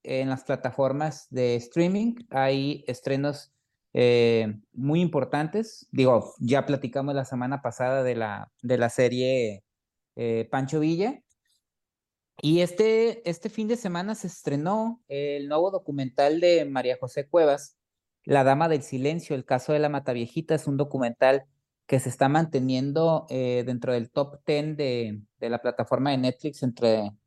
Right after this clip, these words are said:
de lo, de lo más visto. Y es muy import-, muy interesante porque es, es un caso ya longevo,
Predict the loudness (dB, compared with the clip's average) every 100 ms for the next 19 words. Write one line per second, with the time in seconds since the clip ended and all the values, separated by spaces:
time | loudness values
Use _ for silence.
0 | _ -4 0 4 4 4 4 6 4 4
1 | 2 2 -2 -2 _ _ _ _ _ 0
2 | 2 2 2 0 0 0 -2 -4 -4 -2
3 | -2 -2 -4 -6 -6 -6 -6 -4 -4 -4
4 | -4 -4 -4 -8 -4 0 0 0 -4 -4
5 | -6 _ _ _ _ _ _ _ -2 0
6 | 2 0 -2 -4 -2 -6 -8